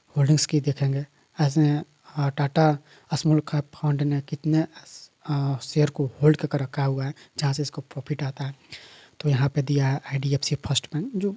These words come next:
अच्छा है, आ, बीएसएफ़, यहाँ पे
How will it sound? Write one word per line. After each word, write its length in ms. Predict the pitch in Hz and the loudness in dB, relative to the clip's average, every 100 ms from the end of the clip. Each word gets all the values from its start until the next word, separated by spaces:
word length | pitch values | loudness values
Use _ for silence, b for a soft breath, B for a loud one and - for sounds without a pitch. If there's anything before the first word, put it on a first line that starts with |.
| - | -8
अच्छा 280 | 160 - 151 | -8 -2 -2
है, 180 | 139 | -2
आ, 920 | 156 _ _ _ _ - 151 143 139 135 | -6 _ _ _ _ -4 0 0 0 -2
बीएसएफ़, 600 | 151 143 135 151 143 - | 0 0 0 0 -2 -2
यहाँ 160 | 160 139 | 0 0
पे 120 | 147 | 0